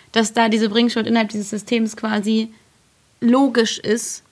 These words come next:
aber das System ist halt nicht gut. Also, ähm, das ist halt dann quasi, ähm, sonst kommt man halt, finde ich, immer zu so einem Dead End, wo dann immer so, ja, aber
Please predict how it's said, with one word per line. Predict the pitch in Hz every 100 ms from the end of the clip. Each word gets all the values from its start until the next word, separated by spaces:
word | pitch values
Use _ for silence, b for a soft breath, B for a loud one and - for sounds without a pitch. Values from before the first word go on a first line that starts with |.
| _ _ _
aber | - 214 214
das | 214
System | 220 - 285 233
ist | 214
halt | 208 208
nicht | 190
gut. | - 185 - -
Also, | - 170 294 214 226 B B B B
ähm, | 226 220 214 208
das | 233
ist | 233
halt | 233
dann | 226 214
quasi, | 226 226 226 226 214 B B -
ähm, | 220 208 214 214 214 -
sonst | 214 220 214
kommt | 220
man | 214
halt, | 214 196
finde | 214 208
ich, |
immer | 220 208 196
zu | 196
so |
einem | 196 196
Dead | 143 101
End, | 104 101 98 - _
wo | - 101 101
dann | 104 104
immer | 202 202
so, |
ja, | 202 202
aber | 202 202 202